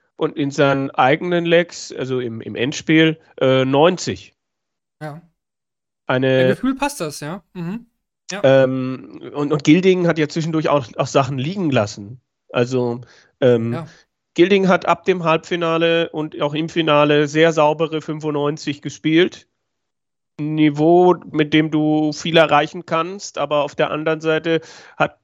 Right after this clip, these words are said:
Speaker 1: äh, Van Gerwen auch Dinge zugelassen, hat diesen acht fünf Vorsprung nicht, äh,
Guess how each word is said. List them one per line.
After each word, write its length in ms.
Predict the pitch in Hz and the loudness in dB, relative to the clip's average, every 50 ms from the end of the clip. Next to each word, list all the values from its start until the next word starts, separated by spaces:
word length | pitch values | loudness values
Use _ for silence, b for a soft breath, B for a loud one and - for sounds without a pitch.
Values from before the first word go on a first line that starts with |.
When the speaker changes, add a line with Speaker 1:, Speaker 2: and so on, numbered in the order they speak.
| - - | -4 0
Speaker 1:
äh, 680 | 165 160 156 156 156 156 156 160 156 160 156 156 156 | 2 2 4 4 2 2 2 2 2 2 0 0 -2
Van 220 | 147 - 156 147 | -2 -4 -2 0
Gerwen 260 | 147 151 151 151 160 - | 2 2 2 2 0 -2
auch 160 | 160 156 - | -4 -4 -4
Dinge 220 | 175 160 160 151 | -4 -6 -6 -6
zugelassen, 840 | - - 185 170 175 160 156 143 135 - 147 139 135 135 135 135 131 | -6 -6 -4 -2 0 2 2 2 2 0 -6 -8 -8 -8 -8 -6 -4
hat 240 | 139 143 - _ - | -4 -4 -4 _ -8
diesen 240 | 165 147 156 156 - | -8 -6 -6 -4 -2
acht 240 | 160 160 - - | -2 -2 -2 -6
fünf 280 | - - 175 170 170 165 | -8 -4 -4 -4 -4 -6
Vorsprung 640 | - - 175 165 165 - - - 170 160 156 156 156 | -8 -4 -2 -2 -2 -2 -4 -8 -6 -6 -6 -4 -2
nicht, 400 | 165 170 165 - - - - - | -2 -2 -4 -6 -10 -14 -8 -4
äh, 300 | 160 160 160 160 160 | -2 0 2 2 2